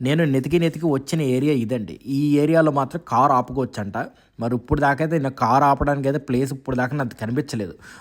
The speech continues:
నడుస్తా, నడుస్తా, వెతుకుతా, వెతుకుతా ఉన్నానన్నమాట. ఏదో విధంగా కష్టపడి ఈ రోజైతే ఇక్కడ సెట్ అయిపోతే మార్నింగ్ నుంచి మంచి ప్లేస్కి వెళ్ళచ్చు. వచ్చి కారు ఆపేవండి, కాకపోతే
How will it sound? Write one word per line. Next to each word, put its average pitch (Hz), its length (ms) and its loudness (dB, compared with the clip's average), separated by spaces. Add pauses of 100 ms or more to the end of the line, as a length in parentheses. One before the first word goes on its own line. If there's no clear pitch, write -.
(140)
నడుస్తా, 139 420 2
నడుస్తా, 139 420 2
వెతుకుతా, 131 460 2
వెతుకుతా 147 440 2
ఉన్నానన్నమాట. 135 420 0 (840)
ఏదో 123 220 6
విధంగా 147 300 4
కష్టపడి 123 640 -2 (120)
ఈ 120 80 -2
రోజైతే 143 400 4
ఇక్కడ 123 120 -2
సెట్ 110 260 -4
అయిపోతే 117 380 0
మార్నింగ్ 117 480 2
నుంచి 135 140 -2
మంచి 117 220 -4
ప్లేస్కి 123 280 -4
వెళ్ళచ్చు. - 760 -14
వచ్చి 123 260 -4
కారు 135 340 2
ఆపేవండి, 143 580 2
కాకపోతే 143 920 -2